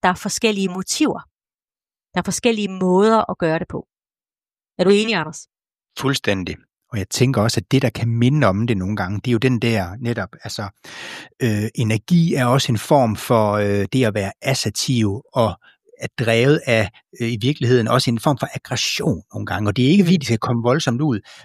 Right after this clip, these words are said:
Speaker 2: men jeg har hele tiden adgang til den som otter, øh, når jeg relaterer mig til otteren, hvor de andre skal i højere grad fabrikere det lidt mere. Så der kunne man
Speaker 1: Sandt.
Speaker 2: lave den lille distinktion der, ikke?
Speaker 1: Ja,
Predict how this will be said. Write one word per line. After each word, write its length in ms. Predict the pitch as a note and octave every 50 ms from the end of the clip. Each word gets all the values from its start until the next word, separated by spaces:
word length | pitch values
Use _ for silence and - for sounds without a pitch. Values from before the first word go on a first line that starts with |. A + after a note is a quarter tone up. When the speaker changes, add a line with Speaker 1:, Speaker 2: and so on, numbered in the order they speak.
| - -
Speaker 2:
men 120 | A2 A2+
jeg 100 | A#2 G#2+
har 80 | A#2+ A2+
hele 240 | G2 - D#3 E3+
tiden 180 | D#3+ - D#3 D#3+ -
adgang 420 | - C#3 D#3 F3 - B2+ A#2+ G#2+ -
til 280 | - - - E3+ E3
den 120 | - G#2+ F#2
som 340 | - - - B2 A2+ - - _ -
otter, 440 | C3 B2 B2 B2+ C#3 D3 D3 G#2 F#2+ - _ _ _ _ _ _ _ _ -
øh, 360 | A#2 A2 G#2+ G#2 G#2 A2 A2 B2+
når 300 | C#3 D3 B2+ A#2 A#2 A#2
jeg 140 | A#2 A2+
relaterer 400 | A2 A#2+ A#2 G#2+ - - - D#3 C3+
mig 120 | G#2+ G2+
til 100 | - A#2+
otteren, 200 | A2+ A#2+ B2+ A#2+
hvor 120 | G#2 A#2+ A2
de 160 | G2+ A#2+ C3+
andre 240 | A2 A#2+ C#3 D3+ D3
skal 240 | - - - A#2
i 40 | A#2
højere 320 | G#2 - - B2 B2+ C3+ C#3
grad 320 | - C3 B2+ A#2 A2 G2 - _ _ _ _ _ - - - -
fabrikere 560 | - A#2+ A2+ - - A#2 - - - - D#3 B2+
det 80 | -
lidt 160 | G2+ G#2+ -
mere. 180 | - G2+ G2+ G#2
Så 80 | - -
der 100 | G2 A#2
kunne 140 | - - B2
man 100 | A#2 A2+
Speaker 1:
Sandt. 100 | G#2+ A2+
Speaker 2:
lave 140 | A#2 B2+ C#3+
den 160 | B2+ B2+ G#2+
lille 220 | G#2 G#2+ A2+ B2+ B2 - -
distinktion 680 | - A2 - - A#2 G#2 - - B2+ A2+ G2 E2+ E2+
der, 180 | F#2 F#2+ F2 F2
ikke? 120 | G#2+ E3+
Speaker 1:
Ja, 60 | D#3